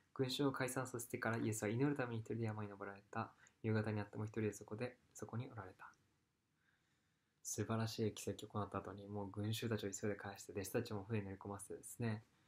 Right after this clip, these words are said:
イエス様は一人で山に登ったんですね。何してたでしょうか？それは天のお父様と交わってた、祈ってたんですね。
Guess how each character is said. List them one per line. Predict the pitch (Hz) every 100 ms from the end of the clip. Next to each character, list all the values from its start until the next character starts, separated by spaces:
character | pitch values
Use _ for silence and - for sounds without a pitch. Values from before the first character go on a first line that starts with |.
| _ _ -
イ |
エ |
ス | 113
様 | - 131
は | 117
一 | -
人 | 110
で | 107
山 | 110 110
に | 107
登 | 110
っ | - _
た | -
ん |
で | - _
す | -
ね。 | - - - _ _ _ _ _ _ _ _ _ _ _ _ _ _ _ _ _ -
何 | 117 117
し | -
て |
た | 104
で | 98
し | -
ょ | -
う | -
か？ | 113 - _ _ _ _ _
そ | - -
れ | 101
は | 110 110 - _
天 | - 123
の | 113
お |
父 | 113 117
様 | - 123 120 -
と | 170 - -
交 | 104 -
わ | -
っ |
て | -
た、 | 127 - - _
祈 | 113 120
っ |
て | - 151
た | 127
ん |
で | 135
す | -
ね。 | -